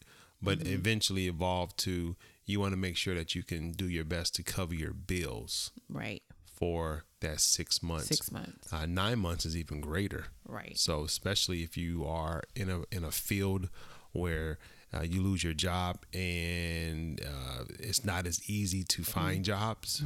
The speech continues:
Speaker 1: you know, due to
Speaker 2: Right.
Speaker 1: competition or due to unavail-, unavailable, uh,
Speaker 2: Right.
Speaker 1: positions, whatever the case may be.
Speaker 2: Mm-hmm.
Speaker 1: Um, or just, you know, saturation. I guess that'd be the same thing. But, um,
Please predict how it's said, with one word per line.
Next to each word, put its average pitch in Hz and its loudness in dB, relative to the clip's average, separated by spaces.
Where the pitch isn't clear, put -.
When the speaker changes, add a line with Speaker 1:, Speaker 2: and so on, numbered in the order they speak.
Speaker 1:
you - 2
know, 85 0
due 92 0
to - -2
Speaker 2:
Right. - -4
Speaker 1:
competition 101 2
or 87 0
due 90 0
to 82 0
unavail-, 85 0
unavailable, 92 2
uh, - -2
Speaker 2:
Right. - 0
Speaker 1:
positions, 101 2
whatever 90 0
the 92 -2
case 95 0
may 85 -2
be. 92 -2
Speaker 2:
Mm-hmm. 156 0
Speaker 1:
Um, 90 -2
or 120 0
just, 117 0
you 110 2
know, 98 2
saturation. 110 4
I 120 -2
guess 120 0
that'd 90 2
be 78 0
the - -6
same 82 2
thing. 80 -2
But, 87 2
um, 80 -2